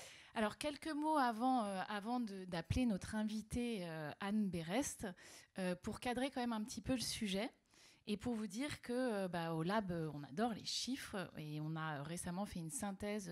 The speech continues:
d'un certain nombre de chiffres qui parlent de, de mixité et de place des femmes dans les séries. Et, et voici les chiffres, euh, qu'on retient. Alors, c'est, c'est des chiffres qui, qui sont issus d'une é-, une,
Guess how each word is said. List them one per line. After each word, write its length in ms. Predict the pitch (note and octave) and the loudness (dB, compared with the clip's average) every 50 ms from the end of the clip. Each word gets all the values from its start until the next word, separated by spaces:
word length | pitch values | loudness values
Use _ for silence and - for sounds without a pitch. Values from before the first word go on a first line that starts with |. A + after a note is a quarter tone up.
| D#3+ D3+ | -6 -4
d'un 120 | D3 D3+ D#3+ | -4 -4 -4
certain 240 | - F#3 F#3 G3+ | -4 -6 -4 -2
nombre 160 | G#3 G#3 G3 F3 | 0 0 0 0
de 80 | F3+ | 0
chiffres 520 | F3 - - - A#3 G#3+ - - - F#3+ - - - - - - - - | 0 0 0 0 -2 -2 -4 -4 -6 -6 -6 -8 -12 -18 -18 -18 -16 -10
qui 160 | - G#3+ F#3 | -6 -6 -2
parlent 460 | - A3+ A3 G#3+ G#3+ G3+ F3 E3 D#3+ | 2 2 2 2 2 -2 -4 -4 -6
de, 500 | D#3+ D3+ E3+ E3 D#3+ D#3+ D#3 D3 C#3 C#3+ | -6 -4 -4 -4 -4 -4 -4 -4 -4 -6
de 140 | D3 D#3 F3 | -4 -2 0
mixité 840 | F#3 G#3 F#3+ - - - A3+ G#3+ - A3+ A#3 A3+ - - A3 A3+ | 0 0 0 -2 -6 -6 -6 -4 0 2 2 2 2 0 0 0
et 40 | A3+ | 0
de 120 | F#3 F#3 F3+ | 0 -2 -4
place 280 | - - G3 F#3 E3 | -2 -2 -2 -2 0
des 120 | D#3+ F3 D#3+ | -2 -4 -2
femmes 240 | - G#3 G3 F#3+ | 0 2 2 2
dans 100 | F3+ E3+ | 2 0
les 80 | D#3+ D3 | -2 -2
séries. 420 | D3 - - F3+ F3+ G3 B3+ D#4 - - - - - - - - - - - - | -4 -4 -4 -2 0 0 0 -2 -2 -6 -20 -20 -18 -18 -16 -18 -18 -18 -10 -2
Et, 360 | G#3 G3+ G3+ G3+ - - - G#3+ | 0 2 2 2 0 0 0 0
et 60 | G#3 | 4
voici 320 | A#3 C4 C4 - - E4 | 4 4 4 2 0 2
les 140 | D4+ B3+ A3+ | 2 4 4
chiffres, 420 | A3 - - D4 D4 - - - | 4 2 2 0 -4 -8 -8 -6
euh, 220 | A3+ G#3+ G3+ G3 F#3+ | -2 0 0 0 0
qu'on 200 | - - A3+ G#3+ | 0 2 2 2
retient. 380 | G3+ G3+ G3+ - - - - - _ _ _ _ - - - - - - | 2 2 0 -2 -6 -8 -8 -12 _ _ _ _ -20 -20 -20 -20 -10 -4
Alors, 260 | E3+ D#3 A#2+ - - | -2 -2 -2 -2 -6
c'est, 240 | - - - F3 E3+ | -6 -6 -6 -6 -6
c'est 140 | E3+ - F3 | -8 -10 -8
des 100 | F3+ F#3+ | -4 0
chiffres 260 | F#3 - A#3 A3 - | 0 0 0 -2 -8
qui, 300 | - - - F#3+ F3 F3+ | -10 -8 -8 -6 -6 -8
qui 220 | F3 - - - - | -10 -10 -10 -8 -4
sont 160 | - F3+ F3 | -2 0 0
issus 320 | E3 D3+ - - - G3+ | 0 -2 -4 -4 -4 -6
d'une 200 | F3+ D#3+ E3+ F3 | -4 -4 -4 -2
é-, 180 | F3 E3+ D#3 D3 | -2 -2 -2 -4
une, 340 | F3 E3 E3 E3 D#3 D3+ | -2 -2 -2 -2 -2 -2